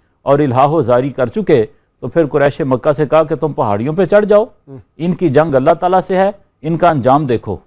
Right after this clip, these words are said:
Speaker 1: वो कोशिश करते रहे। एक बहुत बड़ा हाथी था, <coughs> काबिल तारीफ,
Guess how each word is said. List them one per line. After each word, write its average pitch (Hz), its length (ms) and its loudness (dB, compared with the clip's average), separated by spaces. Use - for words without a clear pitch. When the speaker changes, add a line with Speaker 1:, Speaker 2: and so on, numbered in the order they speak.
Speaker 1:
वो 165 280 4
कोशिश 160 400 0
करते 160 320 -2
रहे। 185 160 0
एक 135 160 -2
बहुत 175 200 4
बड़ा 156 220 0
हाथी 127 320 -2
था, 170 240 4
<coughs> - 480 -8
काबिल 160 320 2
तारीफ, 143 520 0